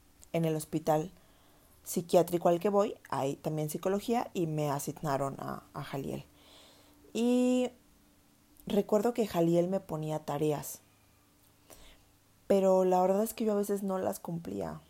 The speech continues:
Muchas de las ocasiones no, no las llegaba a cumplir. Y Jaliel era como que yo llegaba a la siguiente terapia y me decía, "Es que no tienes las, las, la fuerza de voluntad,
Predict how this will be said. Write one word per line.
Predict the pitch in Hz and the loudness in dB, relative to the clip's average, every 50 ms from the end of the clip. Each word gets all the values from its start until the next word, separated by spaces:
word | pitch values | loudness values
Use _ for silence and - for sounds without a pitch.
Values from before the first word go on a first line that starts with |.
| _ - | _ -12
Muchas | 202 196 196 - 202 - | -10 -10 -8 -10 -8 -8
de | 196 | -6
las | 175 170 170 | -6 -6 -6
ocasiones | 170 170 170 165 - - 160 165 170 175 | -6 -8 -8 -8 -8 -8 -8 -8 -8 -6
no, | 180 165 156 160 175 - - - | -6 -6 -6 -6 -8 -10 -10 -8
no | 180 160 156 151 | -6 -6 -4 -2
las | 151 156 160 165 | -2 -4 -4 -4
llegaba | - 160 147 147 143 143 | -6 -6 -4 -4 -4 -4
a | 143 | -6
cumplir. | - - 156 151 156 156 156 165 - - - - - - - - - - - - _ _ _ _ | -6 -8 -10 -8 -6 -6 -6 -6 -8 -12 -18 -20 -20 -20 -20 -20 -20 -20 -20 -20 _ _ _ _
Y | - 202 196 | -4 -4 -4
Jaliel | 190 - 202 196 190 190 196 196 202 | -2 2 2 4 4 4 4 4 4
era | 208 214 220 226 | 4 4 2 0
como | - 220 196 175 170 | 0 -4 -6 -6 -6
que | - 185 175 165 - - | -6 -6 -4 -4 -6 -4
yo | - 180 175 | -4 -4 -2
llegaba | 175 202 202 208 208 214 | 0 0 0 2 2 2
a | 214 | 2
la | 214 202 | 2 0
siguiente | 190 - 175 180 180 196 202 | -2 -2 -4 -4 -4 -4 -4
terapia | - 190 170 175 170 170 - 180 185 - - - - - - - - - _ | -2 0 0 0 -2 -2 -4 -4 -4 -4 -6 -10 -18 -20 -20 -20 -20 -20 _
y | - 190 | -8 -4
me | 190 190 | -2 -2
decía, | 185 185 175 - 190 | -2 -2 -2 -4 -4
"Es | 190 - | -4 -4
que | - 220 214 | -6 -4 -4
no | 214 214 | -4 -4
tienes | 214 214 220 220 214 | -4 -4 -4 -2 -2
las, | 214 196 190 - - - | -2 -2 -4 -6 -10 -8
las, | 185 185 180 180 175 - - | -6 -6 -6 -6 -8 -10 -8
la | - 180 185 185 175 | -6 -6 -4 -4 -4
fuerza | 175 - 180 180 - 220 | 0 0 0 0 0 -2
de | 214 202 | 0 2
voluntad, | 185 175 165 165 160 160 165 - 175 175 175 180 180 | 2 0 0 0 -2 -2 0 2 2 4 4 4 2